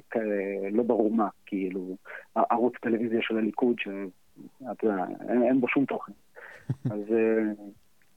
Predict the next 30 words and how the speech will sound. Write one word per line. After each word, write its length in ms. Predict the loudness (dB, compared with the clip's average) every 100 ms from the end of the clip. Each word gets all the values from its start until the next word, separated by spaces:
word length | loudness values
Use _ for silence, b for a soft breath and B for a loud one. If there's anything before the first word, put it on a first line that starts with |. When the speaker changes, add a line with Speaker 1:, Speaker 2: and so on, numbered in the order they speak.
| _ _
Speaker 1:
כאילו, 200 | 2 4
מה 120 | 4
אני 100 | 4
יכול 180 | 2 0
להגיד? 260 | -2 -2 -6 -8 -20 B B -6
Speaker 2:
אולי, 240 | 0 2 2
אול-, 120 | 2 2
אולי 200 | 4 4
אחרי 280 | 2 2 2
ביבי 460 | 4 4 2 2 -2
זה 120 | -4
יקרה. 260 | -6 -6 -8 B B B
טוב, 200 | 0 0 0
בוא, 240 | 0 2 4
בוא 120 | 2
נסגור 360 | 2 2 2 4
בהמלצת 540 | 2 2 0 -2 -4
תרבות. 360 | -4 -2 -2 -4
ש-, 120 | -10 -4
לפני 280 | -2 0 0
המלצת 320 | 0 -2 -4
תרבות, 360 | -4 -4 -4
אני 100 | -4
רק 160 | -6 -6
רוצה 240 | -8 -6
להגיד 300 | -4 -4 -6
שהעמוד 1040 | -8 -8 -6 -8 -10 -12 -10 -8 -4 -2 -2
שלך, 180 | -2 -6
כלכלה 320 | -6 -4 -4
קלה, 220 | -4 -2